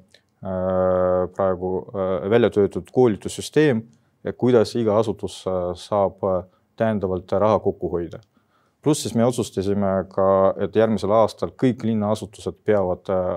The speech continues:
raha kokku hoidma, äh, kuni kümme protsenti majanduskuludest. Et see tähendab, äh, et me loodame, et tänu sellele me saame kuus-seitse miljonit, äh, kokku hoida.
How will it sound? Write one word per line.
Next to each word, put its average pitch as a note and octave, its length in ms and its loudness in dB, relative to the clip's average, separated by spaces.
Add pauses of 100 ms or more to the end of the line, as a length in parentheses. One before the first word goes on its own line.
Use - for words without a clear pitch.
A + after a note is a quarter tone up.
raha G#2 200 0
kokku A#2+ 320 -4
hoidma, G2+ 340 -2 (560)
äh, F#2 920 0
kuni A2+ 220 -2
kümme A2 240 -2
protsenti G2 380 -6
majanduskuludest. F#2+ 960 -6 (540)
Et G#2 140 -4
see G#2+ 100 -4
tähendab, G#2+ 380 0 (100)
äh, F#2+ 460 0 (260)
et G2 100 -16
me G2+ 140 0
loodame, F#2+ 460 4 (500)
et - 380 -8 (100)
tänu G2+ 200 0
sellele G2+ 280 2
me F2+ 140 -6
saame G2+ 260 -2
kuus-seitse G2 480 -4
miljonit, F#2 460 -8
äh, F2+ 140 -4
kokku - 260 -6
hoida. F2 240 -10